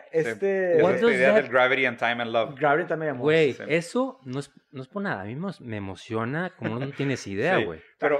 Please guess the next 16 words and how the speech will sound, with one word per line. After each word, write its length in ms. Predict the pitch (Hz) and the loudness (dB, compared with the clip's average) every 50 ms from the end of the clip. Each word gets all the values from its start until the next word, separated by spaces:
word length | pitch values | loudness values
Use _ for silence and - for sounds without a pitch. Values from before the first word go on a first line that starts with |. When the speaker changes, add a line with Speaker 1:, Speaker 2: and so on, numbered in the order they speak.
| 156 | 0
Speaker 2:
cabrón. 100 | 139 123 | -2 0
Speaker 1:
pero 140 | 113 131 156 | 0 2 4
lo 40 | 151 | 4
Speaker 3:
Eso 140 | 175 170 254 | 4 4 2
Speaker 1:
que 60 | 220 | 2
Speaker 3:
podría 260 | - 233 202 190 190 202 | 6 4 6 6 6 4
explicar 500 | 196 - - 208 170 - 185 185 185 - | 2 0 -8 -6 0 2 2 2 2 2
fenómenos 560 | - 190 180 170 170 170 175 180 190 190 - - | 0 0 0 2 0 0 0 0 0 -2 -2 -2
como, 520 | - 151 139 131 123 120 117 110 110 - | -2 0 0 0 0 0 0 0 -2 -2
este, 100 | 107 113 | 0 0
Speaker 1:
Podría. 340 | 143 135 123 143 151 151 - | 0 0 2 2 2 2 2
Speaker 3:
E 200 | - 139 139 156 | 2 0 -2 -2
S 140 | 175 170 - | -4 -4 -8
P. 300 | - - 139 160 190 170 | -4 -2 -2 -2 -2 -2
Podría 480 | - 147 135 135 143 151 196 247 277 277 | 0 2 4 4 4 2 2 2 2 2
Speaker 1:
Podría, 160 | 285 156 160 | 4 4 4